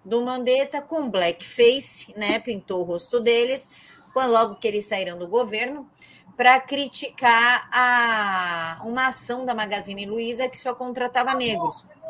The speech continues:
Como eles tinham acabado de sair do governo, ela falou, "Bom, pelo menos eles já têm ali um emprego, né?" Então, ela fez uma crítica ácida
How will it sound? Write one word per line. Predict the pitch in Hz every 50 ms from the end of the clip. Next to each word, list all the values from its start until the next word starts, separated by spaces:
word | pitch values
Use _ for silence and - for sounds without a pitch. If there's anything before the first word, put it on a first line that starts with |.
| - - -
Como | 294 302 294 294
eles | 285 269 254 - -
tinham | 247 226 214
acabado | 214 214 214 - 208 196 185 175 170 170 170 180 170
de | -
sair | - - 196 170 160
do | 160 175
governo, | 185 240 254 240 233 262 269 269 294
ela | 285 294 -
falou, | - 294 294 285
"Bom, | 247 294 285 254
pelo | 214 226 220 226
menos | 226 226 220 233 226 240
eles | 240 233 254 240
já | 254 254 254
têm | - 247 233 233 233 - - - - - - - -
ali | 240 254 254 247 262 262
um | 262 262 277
emprego, | 294 294 294 285 254 214 208 202 185 175 175 185
né?" | 185 196 214 247 269 - - - _ _ _ _ _ -
Então, | 269 285 269 277 269 254
ela | 247 240 247
fez | 247 247 247 254 -
uma | 247 240 240 233 226
crítica | 226 - _ - 262 254 302 320 311 - - - - 339 320 311 311 - - _ _ _ -
ácida | - 226 226 226 220 - - - - 175 156 170 151 277